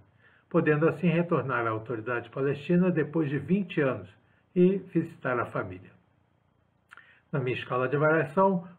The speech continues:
Mo mereceu três quindins e meios. Diálogos curtos e inteligentes e um timing de comédia fantástico do prona-, pro-, protagonista explicam o sucesso de público dessa série.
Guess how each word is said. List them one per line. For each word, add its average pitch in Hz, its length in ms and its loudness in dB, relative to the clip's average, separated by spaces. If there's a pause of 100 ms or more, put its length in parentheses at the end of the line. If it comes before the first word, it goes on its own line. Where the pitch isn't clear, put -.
Mo 170 240 6
mereceu 160 520 2 (100)
três 190 260 4
quindins 147 460 -4
e 139 40 -8
meios. 104 400 -4 (1120)
Diálogos 123 540 -2
curtos 175 420 2
e 135 60 -2
inteligentes 120 800 0
e 143 60 -2
um 120 160 -6
timing 139 500 -2
de - 100 -14
comédia 117 460 -4
fantástico 151 720 -2
do 110 100 -8
prona-, 120 400 -8 (300)
pro-, 143 140 -12 (140)
protagonista 147 960 -2 (260)
explicam 196 520 2
o 170 80 2
sucesso 156 540 -2
de 147 100 -4
público 135 400 -2
dessa 127 320 -2
série. - 340 -12